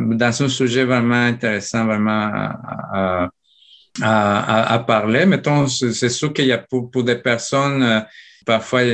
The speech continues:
on pense que c'est ridicule de, de, de s'excuser pour des choses qui ont été faites par nos ancêtres. Puis, euh, euh, ben, il y a beaucoup de, mettons, au Mexique, c'était la même chose. Le, le président mexicain, il a,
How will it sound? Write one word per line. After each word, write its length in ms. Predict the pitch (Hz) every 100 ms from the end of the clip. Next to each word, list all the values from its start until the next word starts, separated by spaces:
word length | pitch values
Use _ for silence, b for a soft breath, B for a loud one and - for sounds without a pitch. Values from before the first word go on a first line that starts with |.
| 110
on 180 | 104 95
pense 240 | 120 120
que 100 | -
c'est 140 | -
ridicule 640 | 113 117 110 107 131 131 123
de, 160 | 110
de, 180 | 98 101
de 160 | 98 101
s'excuser 800 | - 120 - 113 107 127 117 117
pour 260 | - 113
des 140 | 101 101
choses 280 | - 120
qui 120 | - 110
ont 100 | 104
été 240 | 95 104
faites 320 | - 117 113
par 180 | - 104
nos 240 | 104 101
ancêtres. 580 | 107 98 - 117 117 117
Puis, 180 | - 101
euh, 140 | 95 92 B B B _ 104
euh, 280 | 101 98
ben, 120 | 98 104
il 80 |
y 40 | 104
a 60 |
beaucoup 340 | 101 107 - 123
de, 120 | 117
mettons, 380 | 110 107 120 117
au 420 | 117 117 110 117
Mexique, 380 | 117 113 - 131
c'était 240 | 135 123
la 100 | 113
même 180 | 110 104
chose. 320 | - 147 143
Le, 280 | 120 107 107
le 160 | 104 101
président 480 | 113 107 113 113
mexicain, 400 | 117 110 - -
il 120 | 127 113
a, 200 | 101